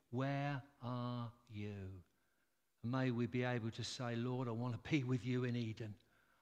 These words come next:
I want to be in that place of closeness and intimacy." Holy Spirit, come work in our midst.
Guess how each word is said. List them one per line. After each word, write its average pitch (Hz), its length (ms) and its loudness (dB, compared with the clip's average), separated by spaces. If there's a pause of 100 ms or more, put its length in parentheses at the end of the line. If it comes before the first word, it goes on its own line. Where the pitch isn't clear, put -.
(260)
I 120 60 -4
want 117 160 0
to 117 60 0
be 120 180 0
in 113 80 2
that 113 220 -2
place 113 320 -4
of 101 100 -14
closeness 104 800 -6 (920)
and 101 120 -4
intimacy." 95 640 -6
Holy 151 400 2
Spirit, 131 480 -2
come 147 280 0
work 135 320 0
in 120 60 -4
our 110 100 -2
midst. 107 400 -6